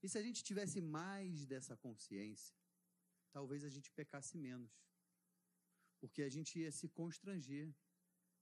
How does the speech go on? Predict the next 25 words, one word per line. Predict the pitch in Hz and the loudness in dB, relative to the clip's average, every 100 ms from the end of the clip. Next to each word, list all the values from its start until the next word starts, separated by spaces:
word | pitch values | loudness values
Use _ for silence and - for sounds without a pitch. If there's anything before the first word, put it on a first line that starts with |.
| - | -12
de | |
fazer | 165 175 135 127 127 113 | -4 -2 -2 0 -2 -4
certas | - 131 113 - 123 | -4 -4 -4 -6 -8
coisas | - 139 139 147 | -2 -2 -2 -2
na | 185 | -4
frente | - 147 143 - - _ _ - | 0 0 0 -4 -14 _ _ -10
de | 196 | 0
Deus, | 160 147 147 - - | 2 2 0 -6 -6
não | - 147 | 2 4
é? | 214 202 _ _ _ _ _ | 2 -2 _ _ _ _ _
Pois | 185 180 | 0 2
bem, | 151 147 | 0 2
é | |
isso | 151 175 - | 0 0 -2
mesmo. | 127 104 98 _ _ _ _ - | -2 -2 -6 _ _ _ _ -2
Então | 139 | 2
deixa | 165 180 | 4 4
eu | |
te | 185 | 4
dar | 170 | 4
essa | - | 4
consciência | 175 180 160 - 147 139 - | 2 4 4 4 2 2 -2
que | 127 | -2
eu | 127 | -2
trouxe | 131 127 - | 0 -2 -2